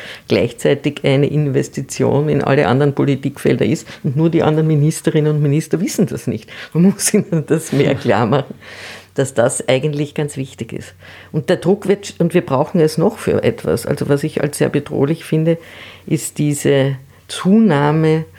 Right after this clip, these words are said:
an Aggression, an Hass. Man sieht es im Netz. Und ich habe heute in der Zeitung gelesen zum Beispiel,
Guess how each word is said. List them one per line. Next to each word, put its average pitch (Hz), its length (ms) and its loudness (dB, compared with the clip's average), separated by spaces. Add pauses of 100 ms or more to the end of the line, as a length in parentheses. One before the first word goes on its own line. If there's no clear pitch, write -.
(160)
an 143 220 -2
Aggression, 135 880 -2
an 135 240 -2
Hass. - 500 -4 (140)
Man 143 120 -2
sieht 135 200 -2
es 135 180 0
im 127 200 0
Netz. - 460 0 (680)
Und 143 100 -4
ich - 100 -4
habe - 160 -4
heute 117 260 0
in 175 100 4
der 160 140 -2
Zeitung 135 440 0
gelesen 143 460 0
zum 156 160 -2
Beispiel, 165 540 0